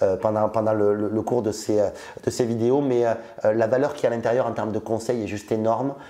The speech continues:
Euh, on a, je crois, jamais donné autant de valeur, euh, dans, dans, dans, dans, dans des vidéos de promotion. Donc, euh, ben, vous verrez, euh, vous avez encore, enfin, vous avez des cadeaux, des bonus de tous les côtés. Donc, euh, même si vous décidez de pas rejoindre pour X raisons, c'est OK pour moi.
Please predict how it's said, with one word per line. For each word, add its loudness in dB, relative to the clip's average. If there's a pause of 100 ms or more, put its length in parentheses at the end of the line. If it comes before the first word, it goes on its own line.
(200)
Euh, 6
on 2
a, 2
je -4
crois, 0 (180)
jamais 0
donné 0
autant 0
de 0
valeur, 0 (280)
euh, 2
dans, 0 (400)
dans, 0 (120)
dans, 2
dans, 2
dans 2
des 0
vidéos 0
de -6
promotion. 0
Donc, -2
euh, 4
ben, 0
vous -2
verrez, 2
euh, 4 (480)
vous -2
avez 2
encore, -2
enfin, -2
vous 2
avez 0
des -2
cadeaux, 0
des 0
bonus 0
de -20
tous -6
les 2
côtés. 0
Donc, 0
euh, 2 (340)
même 2
si -4
vous 0
décidez -2
de -8
pas 0
rejoindre 0
pour -4
X -8
raisons, 0
c'est -2
OK 0
pour -2
moi. 0